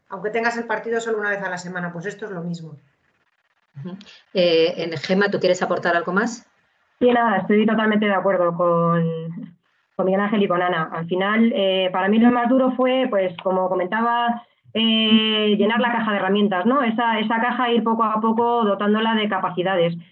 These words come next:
Speaker 3: Y esas capacidades es a través del esfuerzo, o sea, a través del día a día y viendo que todo se complementa.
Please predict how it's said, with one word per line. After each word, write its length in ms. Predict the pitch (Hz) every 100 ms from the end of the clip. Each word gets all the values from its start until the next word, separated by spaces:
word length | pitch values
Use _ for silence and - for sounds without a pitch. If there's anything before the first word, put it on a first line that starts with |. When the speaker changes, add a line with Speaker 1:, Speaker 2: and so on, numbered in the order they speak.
| _
Speaker 3:
Y 100 | 190
esas 200 | 196 220
capacidades 520 | 226 226 220 226 247 254
es 80 | 226 - -
a 120 | 175
través 240 | 180 190
del 100 | 196
esfuerzo, 400 | 180 180 226 220
o 60 | 170
sea, 260 | 170 165 165
a 40 |
través 200 | 180 190
del 120 | 202 196
día 200 | 208 208
a 40 |
día 340 | 220 269 294 294 _ _
y 80 | 202
viendo 320 | 208 233 262
que 120 | 262 196
todo 180 | 220 226
se 120 | 220
complementa. 640 | 180 175 - 175 240 285